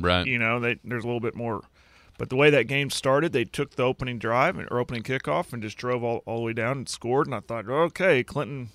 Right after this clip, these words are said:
Speaker 2: offense might be here to play today." And, and then they got the other score. I think it was on a defensive,
Speaker 1: Yeah.
Speaker 2: like a fumbled jet sweep or something like that in the end zone, and Clinton jumped on it, got a field goal to go through, and that was it. That's all they needed. The defense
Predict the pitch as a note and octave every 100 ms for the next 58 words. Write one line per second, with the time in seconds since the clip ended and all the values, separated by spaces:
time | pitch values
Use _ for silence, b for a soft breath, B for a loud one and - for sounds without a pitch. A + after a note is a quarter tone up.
0 | b b D3 D#3+ D3 A#2+ C3 B2+ B2+ C3
1 | A2+ C3+ C#3+ C#3+ A2+ G#2+ A#2+ A#2 A2+ b
2 | b b b b b b b B2+ B2 A#2
3 | C3 B2+ C3 D3 - C#3 A#2 C#3+ C#3+ A#2+
4 | A2+ G#2+ G#2 - D#3 - B2+ G#2+ E2 -
5 | E2 F2 B2+ A#2+ - C#3 C3 A#2 A#2 C3
6 | - - C3 D3 - - - - D#3 D3+
7 | D3+ D3+ - D3+ C3+ A2+ A#2+ C#3+ D3 D#3
8 | D#3+ A#2 - - - B2 B2+ - A2 C#3
9 | D3+ - _ b b b b b - C#3
10 | B2 - C3+ C#3+ C#3+ D3 C#3+ B2 - -
11 | C#3+ - B2+ D3+ C3+ B2+ C#3 - - C3+
12 | C#3 C3+ D#3 - - A2 A2+ C3+ - D3+
13 | D3+ - -